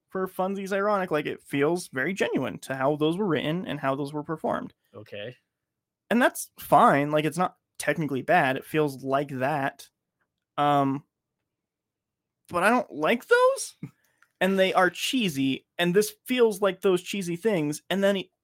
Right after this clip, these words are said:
Speaker 1: every now and again, there's, like, little snippets of what's really going on. Underneath all of it, and it's, like, very dramatic and very eerie. But that's in the two episodes they put out so far, like, forty minutes, something like that.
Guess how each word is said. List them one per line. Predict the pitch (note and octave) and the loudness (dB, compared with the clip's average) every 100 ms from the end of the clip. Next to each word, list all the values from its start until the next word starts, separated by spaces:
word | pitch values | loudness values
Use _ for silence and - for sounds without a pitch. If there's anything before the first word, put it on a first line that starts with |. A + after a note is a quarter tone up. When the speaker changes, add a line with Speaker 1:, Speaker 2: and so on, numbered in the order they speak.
| _ | _
Speaker 1:
every | A3+ G#3+ A3+ | -4 -2 -2
now | F3+ G3+ G#3+ | 0 2 2
and | D#3+ | 2
again, | C#3 C3+ C3 C#3 - | 0 0 -2 -6 -6
there's, | D#3 | -4
like, | D3+ D3 | -4 -4
little | E3 D#3+ | -2 -2
snippets | - E3+ E3 D#3 | -2 -4 -4 -6
of | C#3 | -2
what's | C#3+ C#3+ C3+ | -2 -4 -10
really | C3 C#3 E3 F#3 | -6 -2 0 0
going | F3+ G3 G3+ G3+ | 2 2 2 2
on. | G3+ G#3 G#3 G#3+ A3+ _ _ _ _ _ _ _ | 2 2 2 -2 -6 _ _ _ _ _ _ _
Underneath | F3+ G3 G#3 G#3 G#3+ | -4 -2 -2 -2 0
all | G#3 | 0
of | G#3 | 2
it, | A3 - - | 2 0 -4
and | |
it's, | C#3+ | -4
like, | C#3+ C3 | -4 -6
very | B2+ C3 D3 D#3 D3 | -4 2 6 6 4
dramatic | C#3 C3 C3 C3+ C3 | 2 2 2 2 0
and | C3+ B2+ | -2 -2
very | C3+ C#3 C3+ - | 0 -2 -6 -8
eerie. | D3+ D3 C#3+ C3 C3 - _ _ _ _ _ _ _ _ _ _ _ _ _ _ - | -2 0 2 0 -4 -8 _ _ _ _ _ _ _ _ _ _ _ _ _ _ -16
But | F3 | -8
that's | G#3 A#3+ - - - _ | -2 -2 -2 -12 -16 _
in | G3 G3 | -2 0
the | F#3 - | -2 -6
two | - A#3 G3 | -4 2 2
episodes | F3+ D#3+ D3 | 2 -2 -2
they | C#3 | -2
put | - C3+ | -2 -2
out | C3 | -2
so | - | -6
far, | - C3 B2+ | -8 -6 -4
like, | C3+ C#3 | -6 -8
forty | - D#3 D#3 | -4 -4 -2
minutes, | C#3+ B2+ - | -2 -4 -6
something | - D#3 | -8 -8
like | - - | -10 -8
that. | - | -8